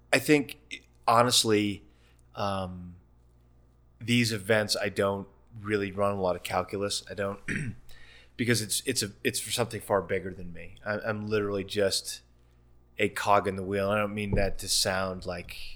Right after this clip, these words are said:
you know, um, you know, to invoke false modesty. It's,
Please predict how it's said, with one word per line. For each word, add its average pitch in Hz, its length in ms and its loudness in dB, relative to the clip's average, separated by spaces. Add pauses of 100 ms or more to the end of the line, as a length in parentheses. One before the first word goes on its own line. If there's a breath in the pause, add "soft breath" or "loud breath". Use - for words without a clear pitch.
(200)
you 101 100 -6
know, 85 220 -8 (200)
um, 85 220 -16 (420)
you 95 80 -10
know, 82 140 -10 (160)
to 90 240 -4
invoke 95 440 -2
false 90 360 -2
modesty. 87 500 -2
It's, - 300 -4